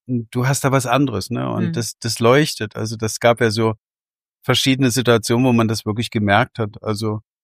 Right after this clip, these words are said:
Speaker 1: also auch als Laura dir plötzlich da zugewunken hat, obwohl sie ihn nach dem anderen da zack, drücken, Foto, zack, drücken, Foto.
Speaker 2: Mhm.
Speaker 1: Ähm, und dann hatte sie dich gesehen und dann hat sie gewunken und so. Also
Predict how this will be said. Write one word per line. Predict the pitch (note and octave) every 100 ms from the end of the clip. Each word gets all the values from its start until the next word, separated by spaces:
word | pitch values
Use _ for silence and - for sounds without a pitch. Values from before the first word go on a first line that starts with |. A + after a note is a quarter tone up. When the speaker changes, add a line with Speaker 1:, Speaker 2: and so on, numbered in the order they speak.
| _ -
Speaker 1:
also | A2 G#2+
auch | G#2 - _ _ _ _ -
als | A2+ A2 G2+ - - G2+ -
Laura | A2+ A2 A#2+
dir | A2+ G#2+
plötzlich | A2 G#2+ - A2
da | A2 G#2+ G#2 G#2 -
zugewunken | - A#2+ B2+ G#2+ B2 - A#2+ A#2+
hat, | A#2+ -
obwohl | G#2 A#2 A2
sie | A#2+
ihn | G#2+ A#2+ A#2 A2
nach | A2 A2
dem | G#2+
anderen | G2+ A#2 A#2+ A#2+ A#2 _ _ _ _ _
da | A#2+ A2+ A2+ A2
zack, | - A#2 - -
drücken, | A2+ A2+ A2+ G#2+
Foto, | - B2 A2+ A2 G#2
zack, | - B2 A#2 -
drücken, | G#2+ A2 A2+ A2
Foto. | - A#2 A2+ A2+ G#2 -
Speaker 2:
Mhm. | G2
Speaker 1:
Ähm, | F#2 F#2 - E3+ _ _ _ _ -
und | A#2+
dann | A#2+ G#2+
hatte | A2+ G#2+
sie | A2
dich | A2 -
gesehen | - G#2+ A#2 A#2+ A2
und | G#2
dann | A2+ A2
hat | A2+
sie | -
gewunken | A2 G#2+ A2 A2+ A#2 A2 A#2
und | A2 G#2+
so. | A#2 A2
Also | - A2+